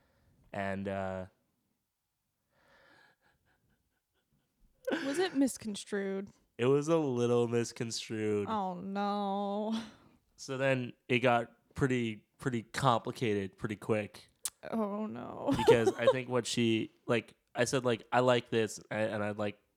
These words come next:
Speaker 1: you know, to keep being friends.
Speaker 2: Yes.
Speaker 1: Or whatever. And then apparently that really confused her 'cause she thought, like, we had just been on a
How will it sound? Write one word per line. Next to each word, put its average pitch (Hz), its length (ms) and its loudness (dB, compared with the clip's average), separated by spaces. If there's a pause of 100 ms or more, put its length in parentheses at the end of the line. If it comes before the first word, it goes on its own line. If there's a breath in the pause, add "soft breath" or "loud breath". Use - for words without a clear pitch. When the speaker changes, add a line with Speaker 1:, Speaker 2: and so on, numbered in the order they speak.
(160)
Speaker 1:
you 131 100 2
know, 104 220 0 (580)
to 135 80 -2
keep 113 380 -4 (1200)
being 113 360 0
friends. - 800 -6
Speaker 2:
Yes. 220 520 -6 (300)
Speaker 1:
Or 110 120 -6
whatever. 98 520 -4
And 110 180 -6
then 107 120 -2
apparently 120 440 -2
that 110 200 0
really 117 220 -2
confused 113 640 -6
her 101 200 -4
'cause - 180 -14
she 113 140 -10
thought, 104 360 -2
like, 98 260 -6
we 104 140 -8
had 98 160 -8
just 101 220 -14
been 104 140 -8
on 98 180 -12
a 101 60 -16